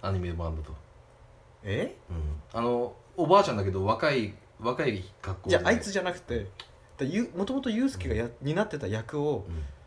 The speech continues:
Speaker 2: 昔やってた人とた-、対決するじゃ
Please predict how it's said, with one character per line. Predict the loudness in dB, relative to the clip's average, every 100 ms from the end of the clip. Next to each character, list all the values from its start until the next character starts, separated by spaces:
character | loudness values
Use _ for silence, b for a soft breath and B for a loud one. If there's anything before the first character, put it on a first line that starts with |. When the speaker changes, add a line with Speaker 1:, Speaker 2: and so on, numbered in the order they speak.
| -12 -6
Speaker 2:
昔 | -4 -4 -2
や | -4
っ |
て | -2
た | -4
人 | -4 -6 -8 -10 -18 -6
と | -4
た-、 | -2 -4 -6
対 | -6 -4
決 | -6 -6
す |
る | -8
じ |
ゃ | -10